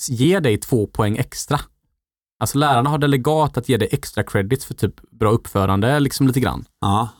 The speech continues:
Speaker 1: Så du kan fjäska dig till höga betyg.
Speaker 2: Ja.
Speaker 1: Och det är okej där borta.
Speaker 2: Ja.
Speaker 1: Ja, så, äh, äh, fan, alla
Speaker 2: Nej,
Speaker 1: med-
Speaker 2: men, ja, nej, men så här, nu när jag tänker på det, det, det är ju typ rätt väsentligt. Alltså jag menar, <clears throat> så här, ska du få ett jobb i framtiden?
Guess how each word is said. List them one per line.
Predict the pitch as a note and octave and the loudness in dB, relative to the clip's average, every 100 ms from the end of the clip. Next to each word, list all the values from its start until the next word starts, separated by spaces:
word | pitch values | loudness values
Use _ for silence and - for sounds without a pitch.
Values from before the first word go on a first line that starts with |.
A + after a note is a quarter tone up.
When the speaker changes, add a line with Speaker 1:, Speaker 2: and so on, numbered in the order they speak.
| _ | _
Speaker 1:
Så | A#2 | 0
du | A#2 | 0
kan | - D3+ D3 - - | -2 -2 0 -2 -10
fjäska | - E3+ - - - - C3 | -2 0 0 -2 -4 -2 0
dig | D#3 E3 | 2 0
till | - G#2+ F2+ F#2 G2 | 0 0 2 0 -2
höga | B2 G#2 F#2+ | 0 0 0
betyg. | - D#3+ G#2 A2+ _ _ _ _ _ | -2 -2 -2 -4 _ _ _ _ _
Speaker 2:
Ja. | G#2 G#2 | -2 0
Speaker 1:
Och | A2+ | 0
det | C#3 | 2
är | C3+ C#3+ | 0 0
okej | - - F#3+ F3 | -2 -2 0 0
där | G#2+ | -2
borta. | G#2+ - - _ _ _ _ _ _ _ _ _ | -4 -8 -12 _ _ _ _ _ _ _ _ _
Speaker 2:
Ja. | F3 B2 D3 - _ _ _ _ | 0 2 0 -4 _ _ _ _
Speaker 1:
Ja, | A#2+ F#2+ | -2 -2
så, | - C3+ | -2 -2
äh, | C3 B2+ | -2 0
äh, | A#2 A2 | 0 -2
fan, | G#2+ A#2 | -2 -2
alla | G#2+ - | 0 0
Speaker 2:
Nej, | C4 | 0
Speaker 1:
med- | C#4+ | 0
Speaker 2:
men, | B3 - | -2 -2
ja, | A#3+ A#3+ G#3 | -2 -2 -2
nej, | A3+ A#3+ | 0 2
men | B3 | 0
så | C4 | 0
här, | A3 | 0
nu | F3 F3 | 2 2
när | E3 | 2
jag | |
tänker | - D#3 G#2 - | 0 0 0 0
på | A#3 | 0
det, | D3 | 2
det, | B2 C#3 | 2 0
det | C#3 B2+ | 0 0
är | D3 | -2
ju | |
typ | F#3 A#3 - | 0 0 2
rätt | D3 G#2+ | 0 0
väsentligt. | A2+ A#2+ C#3 G2+ G#2+ A#2+ | -2 0 2 0 0 -2
Alltså | C#3+ | 0
jag | E3 | 0
menar, | F3 E3 C#3+ _ _ _ D#3+ | 2 0 -2 _ _ _ -4
<clears throat> | F3+ D#3 - _ | 0 0 -2 _
så | - | -2
här, | F3 G2 - | 0 -2 -6
ska | - F#3 | -4 0
du | F3+ | 0
få | G3 | 0
ett | - | 0
jobb | G3 G3+ F#3+ | 0 2 0
i | |
framtiden? | G#3 G3 G#2+ A2 B2 F#3 | 0 0 2 2 2 0